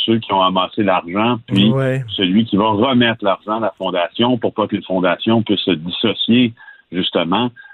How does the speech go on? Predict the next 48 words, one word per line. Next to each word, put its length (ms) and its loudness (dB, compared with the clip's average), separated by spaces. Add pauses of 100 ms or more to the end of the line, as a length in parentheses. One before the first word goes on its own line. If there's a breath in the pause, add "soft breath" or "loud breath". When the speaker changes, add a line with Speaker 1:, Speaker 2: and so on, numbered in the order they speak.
Speaker 1:
de 100 2
l'organisation 840 0
qui 140 -2
lui 260 2
donne 420 0 (180)
les 120 4
Speaker 2:
Mais 40 2
Speaker 1:
sous. 140 2
Speaker 2:
c'est, 80 4
Speaker 1:
Ça 140 2
arrive 120 2
Speaker 2:
mais, 180 0
Speaker 1:
souvent. 280 0
La 100 4
Speaker 2:
mais 100 4
Speaker 1:
mafia 380 0
fait 180 -4
ça, 140 0
mais 100 0
dans 120 0
le 60 -4
plus 160 -2
grand 140 0
des 120 0
secrets. 500 -2
Exemple, 360 -2 (300 loud breath)
moi, 160 0
j'ai, 220 0 (200)
j'ai 140 0
eu 120 2
des 200 0
sources, 320 -2
euh, 240 0
dans, 140 -2
dans, 160 -2
dans 140 -2
le 40 -8
monde 160 -8
criminel, 540 -2
dans 120 2
le 60 -2
passé, 480 -2
qui 140 -14
donnaient 380 -2 (560 loud breath)
des 180 0
milliers 880 2
de 140 -16
dollars, 640 0